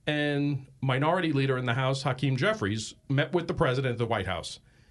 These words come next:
If you followed that, after that meeting, Senator Chuck Schumer and Representative Hakeem Jeffries came out lockstep next to each other and spoke to the press, gave their statement on what was going on.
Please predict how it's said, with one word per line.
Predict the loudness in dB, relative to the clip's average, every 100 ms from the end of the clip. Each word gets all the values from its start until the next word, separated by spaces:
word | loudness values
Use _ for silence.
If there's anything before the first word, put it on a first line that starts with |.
| _ -20 _ _ _ _ -20 -4
If | -4 0
you | -2
followed | 2 2 2 0 0 0
that, | 2 0 -4 -18 -20 _ -20 -20 -20 -20 _ -4
after | 0 0 2 2
that | 2 2 2
meeting, | 0 0 -4 -6 -10 -20 -20 -20 -20 -20 -20 -18
Senator | -4 -2 2 0
Chuck | 2 0 0
Schumer | -2 0 0 -2 -2 -4
and | -2 0
Representative | 0 0 0 0 0
Hakeem | 0 0 0 0
Jeffries | 0 0 -2 0
came | 0 2
out | 0 2
lockstep | 0 0 0 0 2
next | -2 0
to | -2
each | 0 0
other | 0 0
and | 0
spoke | 0 -2 -2
to | -10
the |
press, | -4 -4 -6 -16 _ _ _ -20 -20 -4
gave | 0 2
their | 2 0
statement | 0 0 0 -2
on | -2 -2
what | -4
was | -4
going | -2 -2 -4
on. | -8